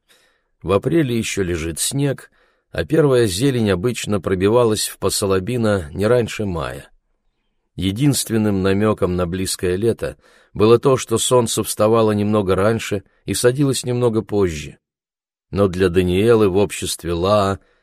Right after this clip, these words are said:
не имело значения, тепло или холодно, распустились ли цветы, пробудились ли птицы. Дни и ночи казались такими короткими.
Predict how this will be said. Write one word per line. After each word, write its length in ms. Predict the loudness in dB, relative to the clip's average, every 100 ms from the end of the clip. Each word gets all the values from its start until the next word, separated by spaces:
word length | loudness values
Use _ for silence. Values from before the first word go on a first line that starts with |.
| _
не 220 | -2 2 2
имело 320 | 2 2 0
значения, 720 | -2 -4 -4 -6 -4 -4 -6
тепло 500 | -6 -8 -2 -2 0
или 140 | -2
холодно, 640 | -4 0 2 2 -2 -6 _ _ _ -4
распустились 880 | -2 -2 -2 -6 -4 -4 -4 -6 -6
ли 100 | -6
цветы, 600 | -6 -6 -8 -6 -6 -8 _ _ -4
пробудились 640 | -2 0 0 0 0 -4
ли 80 | -6
птицы. 540 | -8 -12 -10 -10 -12 _ _ _ _ _ _ _ _ -16
Дни 460 | -8 0 2 4
и 20 |
ночи 340 | 4 2 0 -4
казались 600 | -4 0 2 0 -2 -4
такими 400 | -4 -4 -4 -4
короткими. 720 | -2 -2 -2 -6 -12 -16